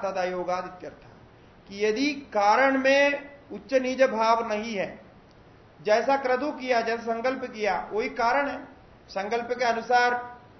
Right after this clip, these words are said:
लोगों को प्राप्त करना था, उस लोक प्राप्ति के लिए संकल्प एक कारण होने से उसका संबंध छोड़ करके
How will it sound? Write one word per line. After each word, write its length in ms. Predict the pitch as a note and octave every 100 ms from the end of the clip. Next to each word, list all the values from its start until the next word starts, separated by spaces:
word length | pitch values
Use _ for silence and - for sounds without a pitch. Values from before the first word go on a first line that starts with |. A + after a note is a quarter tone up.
| -
लोगों 420 | F3+ A3 A3 A3+
को 100 | A3
प्राप्त 380 | A3+ A3+ A#3 A#3+
करना 280 | G#3+ F3+ E3+
था, 240 | D#3 D3+ - - - - G#3
उस 120 | B3+
लोक 380 | A3+ A3 B3 B3
प्राप्ति 600 | B3+ B3 G#3 G#3 - A#3+
के 240 | - G3+
लिए 240 | G3 G#3 B3
संकल्प 560 | G#3 G3 A3+ B3+ -
एक 180 | A3 G#3+ G3
कारण 320 | F#3+ G3 G#3
होने 280 | F#3 F3 E3+
से 420 | G#3+ B3 C#4+ - - - -
उसका 460 | G3 - - C4 B3+
संबंध 680 | G#3+ G3 G#3 A3+ A3+ B3+
छोड़ 280 | G#3 G3+ G#3+
करके 680 | A3 G#3 G3 A3+ A#3+ G3